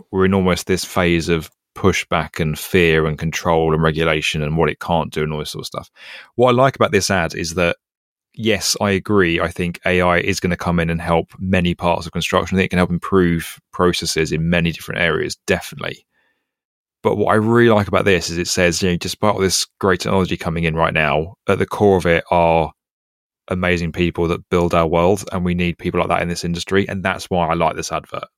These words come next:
I think it, for an advert right now in twenty twenty-three, it speaks to that. The fact that technology can't solve everything, and we need great people coming into this sector. And it's really clever to play on the Chat G P T A I thing. It's very topical.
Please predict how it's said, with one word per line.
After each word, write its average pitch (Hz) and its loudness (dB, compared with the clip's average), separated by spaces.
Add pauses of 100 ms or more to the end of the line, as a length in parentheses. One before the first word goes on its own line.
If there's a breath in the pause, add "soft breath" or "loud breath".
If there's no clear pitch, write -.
(120)
I - -20
think 90 -8
it, - -4 (640)
for - -12
an 98 -4
advert 95 -2
right 95 0
now 87 -6 (180)
in 92 -8
twenty 95 -2
twenty-three, 87 0 (720)
it 92 2
speaks - 0
to 95 -4
that. 110 0 (180)
The 95 -6
fact 90 -2
that 90 -2
technology 92 0
can't 104 -2
solve 92 2
everything, 85 2
and 92 0
we 92 4
need 90 2
great - -2
people 90 -2
coming 85 -2
into 87 -4
this 87 -4
sector. - -6
And 82 -4 (560)
it's 95 -6
really 98 0
clever 104 -2
to - -12
play 101 -2
on 95 0
the 95 -2
Chat - -6
G 95 -4
P 98 -6
T 95 0
A 98 0
I 98 2
thing. 101 0 (720)
It's - -10
very 95 2
topical. 92 0